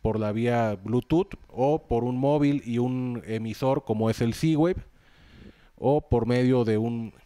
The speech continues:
de un repetidor como el, como el, como el Smart Hub, o directamente, eh, por medio de un re-, de un repetidor de Wi-Fi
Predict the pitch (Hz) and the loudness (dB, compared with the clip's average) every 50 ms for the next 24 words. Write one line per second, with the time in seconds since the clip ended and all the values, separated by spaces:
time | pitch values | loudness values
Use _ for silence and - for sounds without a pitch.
0 | _ _ _ - 110 113 120 127 123 139 139 - - 120 117 - 113 113 117 131 | _ _ _ -12 -6 -4 -2 -2 0 0 0 0 0 -2 -2 0 0 0 2 2
1 | 135 131 123 117 - - - - - - - - - - - 101 101 95 101 98 | 2 2 0 -4 -8 -12 -14 -16 -16 -14 -14 -14 -14 -8 -4 -2 -2 0 0 -2
2 | 101 101 101 101 95 92 95 95 95 92 90 87 - - _ - - - - - | 0 0 0 -2 -2 -2 -2 -2 -2 -4 -6 -8 -10 -16 _ -20 -20 -20 -12 -6
3 | 104 101 101 104 101 98 98 101 98 95 95 95 69 58 - - - - 78 - | -4 -2 -2 0 0 0 0 0 0 -2 -2 -4 -6 -8 -14 -20 -20 -20 -20 -20
4 | _ _ _ _ _ _ _ - - 104 107 107 107 104 - - 123 123 123 - | _ _ _ _ _ _ _ -6 -4 -2 -2 -2 -2 -2 -2 -2 -2 -2 -2 -2
5 | - 151 147 165 202 214 - - - - - - - - - - - - - - | 0 2 2 2 0 -2 -6 -12 -16 -18 -18 -18 -20 -20 -20 -20 -20 -20 -20 -20
6 | - - - - 156 175 165 151 135 139 139 - - - 135 131 135 135 139 139 | -20 -10 -4 0 0 2 2 2 2 2 0 -2 -2 -2 0 2 2 0 0 -2
7 | - - 165 180 170 156 - 104 107 107 107 104 104 104 - - 117 117 113 120 | -2 -2 -2 -2 -4 -4 -4 -2 -2 0 0 0 0 -2 -2 0 0 0 0 2
8 | 123 127 131 143 131 131 135 135 135 135 123 123 104 - 104 113 127 131 135 139 | 0 2 2 2 2 2 0 0 -2 -4 -4 -6 -8 -6 -2 0 0 0 2 0
9 | 131 - - 113 - - 113 110 120 123 127 120 127 117 107 117 120 123 117 - | 0 0 -2 -2 -2 0 0 2 2 2 2 2 2 2 2 2 2 2 0 2
10 | 139 139 151 185 233 | 2 0 0 0 -2